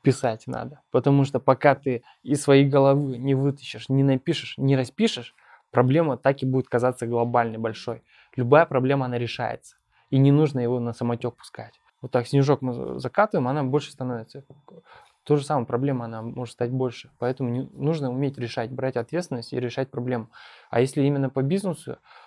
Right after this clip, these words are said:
то нужно идти развиваться. То просто раз-, расписать, э, точки развития. Вот. И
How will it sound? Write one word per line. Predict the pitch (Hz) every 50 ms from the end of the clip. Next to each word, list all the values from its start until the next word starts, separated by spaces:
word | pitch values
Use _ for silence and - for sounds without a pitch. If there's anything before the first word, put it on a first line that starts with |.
| _ _ _
то | - 139 135 135
нужно | 147 165 151 139 131 127
идти | - - 147
развиваться. | 131 120 117 123 123 135 135 120 - - 117 113 _ _ _
То | - 131 131 135 -
просто | - - 156 143 - - 127
раз-, | 127 127 135 135 - - - - - -
расписать, | - 135 127 135 127 - - - - 175 185 175 - -
э, | 131 123 120 120 123 123 -
точки | - 135 127 - - - 131
развития. | 127 127 123 131 131 123 - - 127 - 139 135 _ _ _
Вот. | - 151 - 127 123 123 117 110 - _ -
И | 151 156 170